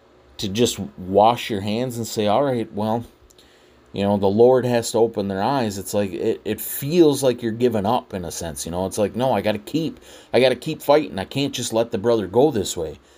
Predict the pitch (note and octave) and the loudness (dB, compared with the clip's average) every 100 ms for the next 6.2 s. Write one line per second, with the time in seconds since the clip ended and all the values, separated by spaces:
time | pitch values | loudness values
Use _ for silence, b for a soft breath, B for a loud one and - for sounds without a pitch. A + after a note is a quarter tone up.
0 | b b F#2+ F#2+ A#2+ A#2+ A#2 - G#2 - | b b -8 -2 0 0 -2 0 -2 0
1 | A2+ B2 A#2+ A#2+ A#2 A2+ A2 A2 G#2 A#2 | 4 2 2 -2 0 2 4 4 2 -2
2 | G#2 F2+ F#2+ - A#2+ B2 - F2 E2 - | -4 -4 -8 -4 -4 -4 -8 -14 -14 -18
3 | b b b b F#2 F#2+ F#2 F#2 F#2 B2+ | b b b b 0 2 2 0 -2 0
4 | A2+ F2 G#2 A2+ F#2+ A2 G#2+ G2 A#2 A#2+ | 0 0 0 0 0 -2 -2 4 6 8
5 | A2 G#2 G#2+ G2+ - A#2+ C3+ C3 G2+ F2 | 4 0 -6 -6 -8 -6 -4 -4 -4 -6
6 | C#2 B1+ | -8 -14